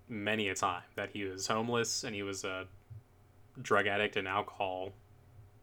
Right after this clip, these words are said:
or alcoholic. Like, it,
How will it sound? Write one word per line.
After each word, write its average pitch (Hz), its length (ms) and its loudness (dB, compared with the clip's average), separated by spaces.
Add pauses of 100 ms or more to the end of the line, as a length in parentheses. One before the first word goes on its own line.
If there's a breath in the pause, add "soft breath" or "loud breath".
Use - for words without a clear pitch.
(240)
or 104 140 8
alcoholic. 107 760 4 (1120 soft breath)
Like, 104 160 4
it, 104 160 4